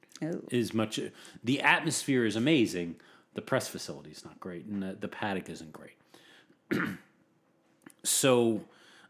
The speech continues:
Speaker 2: um, they've worked on, <clears throat> Imola is working on getting the paddock and, and the, the trackside facilities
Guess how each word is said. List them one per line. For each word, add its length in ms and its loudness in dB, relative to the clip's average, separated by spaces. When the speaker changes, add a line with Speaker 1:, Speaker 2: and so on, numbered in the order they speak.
Speaker 2:
um, 680 2
they've 480 2
worked 300 0
on, 260 -2
<clears throat> 800 -8
Imola 320 8
is 260 2
working 360 2
on 180 0
getting 420 0
the 80 -4
paddock 420 0
and, 180 -6
and 280 -6
the, 140 -8
the 260 -6
trackside 520 0
facilities 720 -6